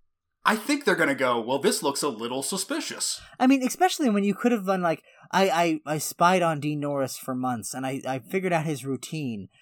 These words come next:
Speaker 2: 'Cause I guess you would still have to, to figure out that he would, <laughs> he would walk out of his house if he hears a bird whistle. You could have been like, "He gets his food at the deli, this deli every fucking Wednesday. We can poison it,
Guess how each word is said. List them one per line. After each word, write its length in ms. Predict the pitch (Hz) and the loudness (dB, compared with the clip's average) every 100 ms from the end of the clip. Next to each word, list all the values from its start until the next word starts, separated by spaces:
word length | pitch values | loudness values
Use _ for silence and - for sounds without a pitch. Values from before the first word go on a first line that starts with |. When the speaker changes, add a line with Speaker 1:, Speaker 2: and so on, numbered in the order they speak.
| _ _ - | _ _ -2
Speaker 2:
'Cause 160 | 202 170 | 0 2
I 100 | 175 | 2
guess 300 | 208 - - | 2 0 -6
you 140 | 170 | -2
would 120 | 165 | -2
still 200 | - 240 | 0 0
have 240 | 170 185 185 | 2 0 0
to, 100 | 156 | -2
to 120 | 143 | -2
figure 280 | - 160 151 | -2 -2 4
out 200 | 151 147 | 2 2
that 80 | 120 | -2
he 120 | 156 | 0
would, 260 | 143 131 120 | 0 -2 -6
<laughs> 40 | |
he 160 | 156 175 | -2 0
would 120 | 131 | 2
walk 200 | 101 - | 0 -2
out 100 | 175 | 0
of 80 | 175 | 0
his 140 | - 151 | -2 2
house 240 | 170 160 | 2 4
if 80 | 156 | 0
he 80 | 156 | 0
hears 160 | 165 | 0
a 60 | 139 | 0
bird 260 | 135 196 139 | 2 2 0
whistle. 300 | 120 110 - - - _ - | -4 -6 -10 -20 -20 _ -2
You 120 | 208 | 4
could 80 | 262 | 4
have 80 | |
been 80 | 214 | 6
like, 220 | 180 156 _ _ _ - | 4 2 _ _ _ -2
"He 160 | 202 | 2
gets 220 | 208 247 | 4 4
his 200 | 226 185 | 4 0
food 240 | - 254 175 | 2 2 4
at 80 | 147 | 0
the 80 | |
deli, 560 | 143 180 185 147 123 139 | 0 2 4 2 0 -2
this 160 | 180 151 | -2 -2
deli 400 | 175 175 139 139 | 0 0 0 -2
every 300 | 135 131 120 | -2 -4 -2
fucking 280 | 147 131 | -2 -2
Wednesday. 540 | 123 135 123 127 110 - _ _ | -4 -4 -4 -6 -6 -8 _ _
We 100 | 170 | -2
can 180 | 175 170 | 0 0
poison 440 | - 233 247 180 156 | 2 6 6 6 0
it, 180 | 117 | -2